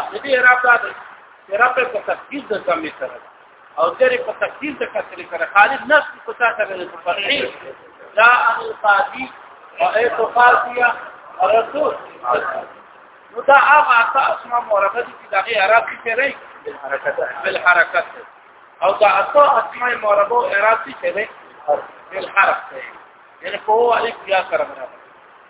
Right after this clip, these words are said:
په هغې کې اول نمبر اسماء سته مکبره دي. اعراب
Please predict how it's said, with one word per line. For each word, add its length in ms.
په 60
هغې 300
کې 80
اول 280
نمبر 300
اسماء 400
سته 180
مکبره 580
دي. 220
اعراب 300